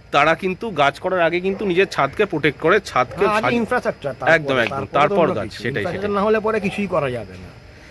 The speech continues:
Speaker 1: যাই হোক, তো বন্ধুরা, আপনারা অনেকেই অনেক প্রশ্ন করেছেন একটা এপিসোডের মধ্যে, এখন already ডে লাইটটা অনেকটা কমে গেছে, সন্ধে ছটা, সাড়ে ছটা বাজে। তো বন্ধুরা, আপনারা প্রচুর প্রশ্ন করেছেন, একটা এপিসোডে সব প্রশ্ন রাখা সম্ভব হলো না। আমি আজকে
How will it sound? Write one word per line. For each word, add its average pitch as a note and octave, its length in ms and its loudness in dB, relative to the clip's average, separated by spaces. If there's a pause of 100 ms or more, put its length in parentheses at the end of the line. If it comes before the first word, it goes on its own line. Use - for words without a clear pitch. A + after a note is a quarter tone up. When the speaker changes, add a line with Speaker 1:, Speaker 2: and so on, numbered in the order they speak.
(540)
Speaker 1:
যাই D#3 160 4
হোক, G3 100 4 (380)
তো E3 80 0
বন্ধুরা, F#3+ 380 4
আপনারা F#3+ 760 4
অনেকেই F3 340 -2
অনেক F#3+ 240 0
প্রশ্ন G3+ 220 -8
করেছেন G3+ 360 0
একটা F3 320 2
এপিসোডের F#3+ 440 0
মধ্যে, G3+ 320 0
এখন F#3 300 2
already D#3+ 340 2
ডে C#3 160 0
লাইটটা D#3+ 300 0
অনেকটা E3 260 -2
কমে F#3+ 260 0
গেছে, F#3+ 260 0 (420)
সন্ধে D#3 360 4
ছটা, D#3+ 260 2
সাড়ে E3+ 200 2
ছটা D#3+ 180 4
বাজে। B2+ 240 2 (560)
তো D#3 280 4 (400)
বন্ধুরা, F3+ 340 6
আপনারা F#3+ 320 4
প্রচুর G3 360 -2
প্রশ্ন A3 280 -2
করেছেন, A3 440 0 (360)
একটা C3 280 0
এপিসোডে F#3+ 420 2
সব E3 220 -2
প্রশ্ন F3+ 220 -2
রাখা E3+ 220 2
সম্ভব E3 360 2
হলো F#3 140 4
না। A3 100 2
আমি F3 180 2
আজকে E3 340 2